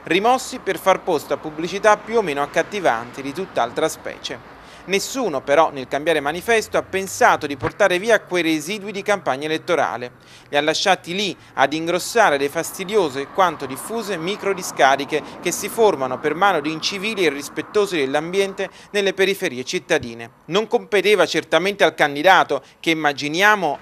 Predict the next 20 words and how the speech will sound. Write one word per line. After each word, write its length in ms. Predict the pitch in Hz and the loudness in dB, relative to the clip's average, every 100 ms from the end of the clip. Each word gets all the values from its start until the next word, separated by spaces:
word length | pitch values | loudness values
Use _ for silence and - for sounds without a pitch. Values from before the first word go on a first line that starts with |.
| - | 0
abbia 400 | 160 156 151 143 | 0 2 2 2
profumatamente 760 | 185 180 190 170 165 190 175 | 0 -6 -2 0 0 -2 -4
pagato 480 | 151 151 185 160 135 | 0 4 6 4 0
quella 260 | 139 147 139 | 2 2 2
pubblicità, 640 | 143 143 143 151 147 127 - - - - - | 0 -6 -4 2 2 2 -4 -20 -20 -18 2
ma 400 | 202 202 196 190 | 6 8 8 4
quegli 200 | 254 220 | 0 0
operai 540 | 240 226 226 185 135 127 | 4 6 8 6 4 0
che 140 | 147 | -4
nel 160 | 147 147 | -2 -2
rimuovere 400 | 160 202 180 147 | 0 2 4 2
un 80 | |
manifesto 680 | 139 147 160 208 214 208 240 196 | 0 -2 2 4 4 0 -10 -2
ne 100 | 202 | 0
hanno 200 | 185 165 | 0 -2
attaccato 600 | 185 208 - 117 117 156 | 0 0 2 0 0 -4
un 100 | 147 | -4
altro. 580 | 95 120 - 120 - - - - - - | -6 -10 -12 -14 -14 -20 -20 -20 -20 -2
Questa 340 | - 240 240 | 0 4 4
volta 440 | 170 147 151 180 | 6 6 4 -2